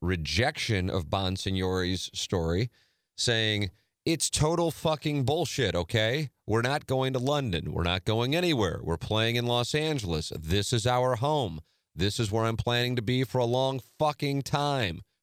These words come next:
period." So that didn't leave much to, uh, to interpret. With that all said,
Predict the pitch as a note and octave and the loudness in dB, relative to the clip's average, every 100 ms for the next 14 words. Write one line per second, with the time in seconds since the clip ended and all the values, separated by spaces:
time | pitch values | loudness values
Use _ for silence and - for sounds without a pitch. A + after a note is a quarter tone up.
0 | - F3 E3+ C3 D#2 - _ _ _ _ | -2 2 4 2 0 -8 _ _ _ _
1 | - D3 C#3+ - C#3 G#3+ - E3+ D#3+ C3 | -2 0 0 -2 -2 -2 -2 -4 -2 0
2 | C#3+ C#3+ C3+ A#2+ F#2+ - - - B2+ C3+ | 2 2 0 -4 -10 -12 -8 -2 0 2
3 | F3+ - - - - C3+ B2 A#2 G2 G#2+ | 0 -2 -8 -10 -2 0 2 2 2 2
4 | G#2 G2+ F#2+ - A#2 G2 F2 - G#3 - | 2 2 0 0 0 0 0 -2 -2 0
5 | G2 _ _ _ _ _ _ _ _ - | -4 _ _ _ _ _ _ _ _ -20
6 | _ _ _ _ - G#2 F#3 - D#3+ D3+ | _ _ _ _ -12 -2 -2 2 2 4
7 | C3+ A#2+ - F3+ D#3 A#2+ A#2+ | 2 0 0 2 4 4 2